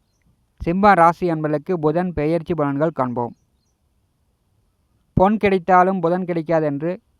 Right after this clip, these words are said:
பெரியோர்கள் பழமொழி சொல்வார்கள். ஒரு மனிதன் எவ்வளவு பணம் வேணாலும் சம்பாதிக்கலாம்,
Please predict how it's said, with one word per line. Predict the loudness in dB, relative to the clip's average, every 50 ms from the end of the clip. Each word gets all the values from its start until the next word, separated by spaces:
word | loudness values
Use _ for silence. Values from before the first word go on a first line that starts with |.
| _ _ -6
பெரியோர்கள் | -4 -2 0 0 0 0 0 -2 -2 -2 -2
பழமொழி | -2 -2 -2 -2 -4 -4 -4
சொல்வார்கள். | -4 -6 -4 -6 -6 -10 -16 -18 _ _ _ _ _ _ _ _ _ _ _ _ _ _ _ _ _ _ _ _ _ _ -8
ஒரு | -6 -4 -2 -2 -2 -2
மனிதன் | -2 -2 0 -2 -2 -4 -4 -10 _ _ _ _ _ _ _ _ _ _ _ _ _ _ _ _ _ _ _ _ _ -4
எவ்வளவு | -2 0 2 2 0 0 0 -2
பணம் | -2 0 0 -2
வேணாலும் | -2 -2 -2 -2 -4 -6 -6
சம்பாதிக்கலாம், | -2 -2 -2 -2 -2 -6 -8 -8 -10